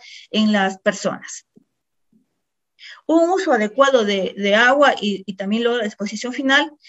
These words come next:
eh, un corre-, un correcto saneamiento incide directamente en la salud de los habitantes.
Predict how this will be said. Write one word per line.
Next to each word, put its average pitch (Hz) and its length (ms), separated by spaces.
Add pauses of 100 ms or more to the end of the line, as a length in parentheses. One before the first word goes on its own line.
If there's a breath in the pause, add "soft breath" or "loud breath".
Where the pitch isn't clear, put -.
(220 loud breath)
eh, 214 320
un 254 160
corre-, 269 400
un 277 140
correcto 262 360
saneamiento 277 560
incide 254 280
directamente 240 520
en 240 60
la 220 80
salud 214 240
de 220 80
los 233 180
habitantes. 285 680